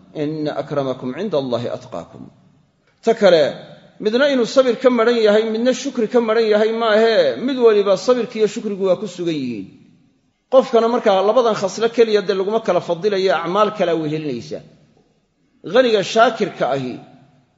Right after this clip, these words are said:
dee geeso kale dhibaatooyin kaga sugan yihiin. Ilaa axwaasha qofku marayaa way fara badan yihiin. Markaa sabirkii gees kalu kala imanaya.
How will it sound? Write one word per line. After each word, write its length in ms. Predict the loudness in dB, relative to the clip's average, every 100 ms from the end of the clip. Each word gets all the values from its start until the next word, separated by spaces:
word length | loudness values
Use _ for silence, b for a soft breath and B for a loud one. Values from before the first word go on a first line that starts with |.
| _ _ _ -2
dee 100 | 0
geeso 300 | 4 4 4
kale 200 | 2 2 2
dhibaatooyin 520 | 0 -2 0 -2 0
kaga 200 | 0 0
sugan 280 | 0 0 0
yihiin. 400 | 0 -6 -8 -10 -18 -20 _ -8
Ilaa 220 | 0 0
axwaasha 400 | 0 0 0 -2
qofku 280 | -6 -6 -6
marayaa 400 | -2 0 0 0
way 140 | 0 -2
fara 200 | -2 -2
badan 220 | -2 -4
yihiin. 460 | -4 -4 -6 -8 -14 -20 _ _ _ _ _
Markaa 240 | -6 0 0
sabirkii 460 | 0 0 0 -4 -4
gees 180 | -4 -2
kalu 160 | -6 -2
kala 200 | -2 -2
imanaya. 400 | -2 -6 -10